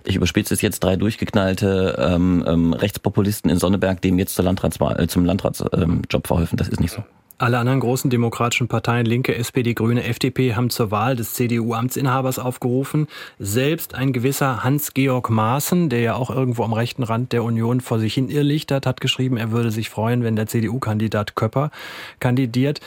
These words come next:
Speaker 2: I-, inwieweit hat das die Rechtsaußenwähler aus deiner Sicht sogar noch motiviert? Also weil alle gegen Sesselmann gestanden haben.
Speaker 1: Ich glaube, das hat auf jeden Fall auch noch mal zu einer Mobilisierung beigetragen.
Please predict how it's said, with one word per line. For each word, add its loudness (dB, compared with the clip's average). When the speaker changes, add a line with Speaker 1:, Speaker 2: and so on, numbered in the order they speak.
Speaker 2:
I-, -4
inwieweit 2
hat -2
das 0
die 0
Rechtsaußenwähler 0
aus -2
deiner 2
Sicht -2
sogar 2
noch 2
motiviert? 0
Also 0
weil 0
alle 0
gegen 0
Sesselmann -2
gestanden -8
haben. -12
Speaker 1:
Ich -8
glaube, 2
das -2
hat -2
auf -8
jeden 4
Fall 2
auch -4
noch 0
mal 2
zu 0
einer 4
Mobilisierung 2
beigetragen. -2